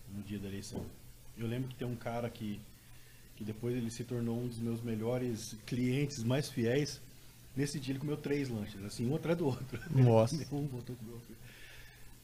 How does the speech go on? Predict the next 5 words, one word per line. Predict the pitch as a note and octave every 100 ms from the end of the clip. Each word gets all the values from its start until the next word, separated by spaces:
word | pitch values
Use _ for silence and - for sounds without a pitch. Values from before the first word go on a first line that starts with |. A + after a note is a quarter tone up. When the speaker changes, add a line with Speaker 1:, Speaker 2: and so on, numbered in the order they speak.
| -
Speaker 1:
E | A2+ A2 A2
era | D3
muito | C3+ B2+
bom. | F#2 - - - - - - - - - - - - -
Aí, | B2+ B2+ C#3 E3+